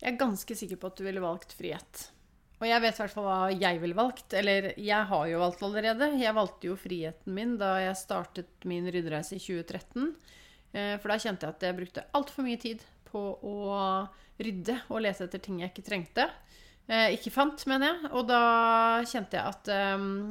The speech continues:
nå må jeg gjøre noe, så jeg valgte da fri-, <laughs> friheten min, eh, da jeg startet ryddereisen min. Og så er det jo ikke sånn at vi nødvendigvis skal sitte igjen og ikke eie noen ting, fordi noen ting som, det trenger vi jo. Eh, og jeg har jo heller ikke et sterilt hjem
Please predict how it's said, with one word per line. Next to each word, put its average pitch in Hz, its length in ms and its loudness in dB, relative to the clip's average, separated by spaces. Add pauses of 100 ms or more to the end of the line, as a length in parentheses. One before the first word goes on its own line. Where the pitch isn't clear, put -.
(100)
nå 226 160 -2
må 220 120 2
jeg 208 200 2
gjøre 175 240 2
noe, 285 280 0
så 226 280 -2
jeg 202 240 4
valgte 185 320 -2
da 170 200 -2
fri-, 165 240 -10 (160)
<laughs> - 140 -16
friheten 185 460 0
min, 240 240 0 (480)
eh, 180 440 -2
da 170 120 2
jeg 185 120 -6
startet 165 600 -2
ryddereisen 175 560 -8
min. 175 200 -8 (400)
Og 233 80 -10
så 254 120 4
er 214 60 8
det 202 80 2
jo 226 60 -4
ikke - 140 -4
sånn 208 140 -2
at 196 120 -4
vi 208 200 0
nødvendigvis 190 600 -2
skal 214 160 -6
sitte - 380 -6
igjen 180 180 -2
og 202 80 -4
ikke - 300 -10
eie 185 240 -2
noen 190 220 -2
ting, 254 200 2 (200)
fordi 226 320 -2
noen 220 240 0
ting 220 240 0
som, 208 340 -4 (100)
det 220 240 -6
trenger 170 220 -2
vi 175 100 0
jo. 330 100 4 (540)
Eh, 233 240 4
og 226 80 4
jeg 233 240 8
har 226 160 6
jo 202 160 2
heller 202 240 0
ikke 190 220 -2
et 190 100 -8
sterilt 190 720 -2
hjem 185 240 -2